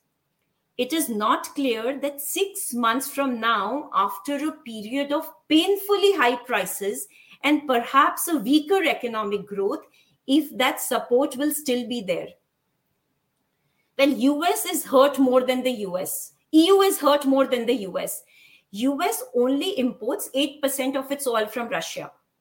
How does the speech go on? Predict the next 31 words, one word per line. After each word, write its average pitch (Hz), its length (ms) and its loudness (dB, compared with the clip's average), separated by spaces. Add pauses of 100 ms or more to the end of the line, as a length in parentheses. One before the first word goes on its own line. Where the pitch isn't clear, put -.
(480)
And 233 320 -2
Europe 233 420 0
relies 214 420 0
on 311 140 2
Russia 262 500 -4
for 349 140 0
more 240 380 -2
than 330 240 -2 (100)
forty 359 580 -8
percent 262 460 0
of - 180 -4
its - 280 -6
gas 190 320 -2
requirements. 175 840 -10 (1200)
Also, 415 280 4
Europe's 247 560 2
economy 285 600 0
will 339 200 -4
take 285 320 -4
a 339 80 -2
bigger 233 360 0
hit 294 300 -2
than 240 220 2
the 233 80 0
U 190 280 -4
S. - 340 -8 (640)
Europe 240 440 6
is 339 140 0
now 254 220 2
facing 277 420 0
stagflation. 185 920 -6